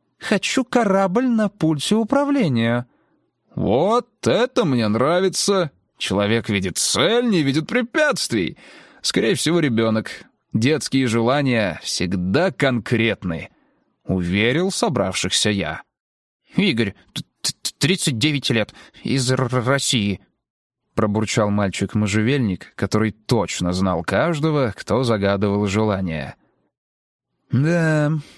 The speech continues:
ну, первые сорок лет в детстве мальчика самые трудные», пояснил я Иоанне.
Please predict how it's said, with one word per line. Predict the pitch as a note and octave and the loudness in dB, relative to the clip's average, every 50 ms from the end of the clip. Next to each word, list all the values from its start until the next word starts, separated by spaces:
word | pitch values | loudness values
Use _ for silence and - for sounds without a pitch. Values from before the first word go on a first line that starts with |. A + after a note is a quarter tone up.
| - _ _ _ _ | -20 _ _ _ _
ну, | - F#2 F#2+ B2+ F3 A3+ C4+ - - _ _ _ | -2 0 2 2 0 0 -2 -4 -10 _ _ _
первые | - - G#2+ C#3+ G3 A#3+ C4 A#3+ D#3+ | 0 0 2 2 2 0 0 0 0
сорок | - - F3+ G3+ G#3 - - | 2 2 0 0 0 2 2
лет | A#2 B2+ F3 E3 | 0 2 2 0
в | B2 | 0
детстве | G#2+ G#2+ A2+ D#3+ - - - C#3+ D3 | 2 2 0 0 -2 -2 -2 0 0
мальчика | C3+ B2 A#2 A#2+ A2 - - - E3 D#3+ D3 C3 - - - - | 2 2 2 0 0 -4 -2 0 0 0 0 -2 -6 -14 -12 -6
самые | - - - G#2 G#2 G#2 G#2 A2 A#2 B2 A#2+ | -2 0 2 2 2 2 2 2 2 0 0
трудные», | - - A2 G2+ G2+ G2 F#2+ G#2 G#2+ A2 A2 G2+ F2 - - _ _ _ _ _ _ _ _ | 0 0 0 0 0 2 2 2 2 2 2 0 -2 -4 -8 _ _ _ _ _ _ _ _
пояснил | - G#2+ G#2+ G#2 - - G#2 G#2 G2+ F#2+ | 0 0 0 0 0 0 0 0 0 2
я | F#2 G#2 A2+ A#2 A#2 - | 2 2 0 0 -2 -2
Иоанне. | A#2 A2 G#2+ G#2+ G#2+ G#2 G2 E2+ D#2+ D2+ D2+ D#2+ - - | 0 0 2 2 2 2 0 0 -2 -4 -6 -8 -10 -14